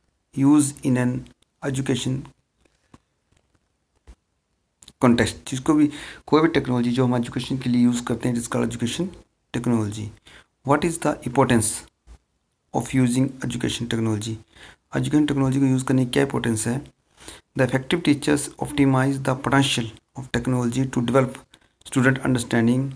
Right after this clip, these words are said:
stimulate their interest and increase their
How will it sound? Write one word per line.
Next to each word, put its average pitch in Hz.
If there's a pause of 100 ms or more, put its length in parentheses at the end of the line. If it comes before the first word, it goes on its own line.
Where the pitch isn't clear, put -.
(140)
stimulate 127
their 127
interest 123 (240)
and 135 (160)
increase 135
their 131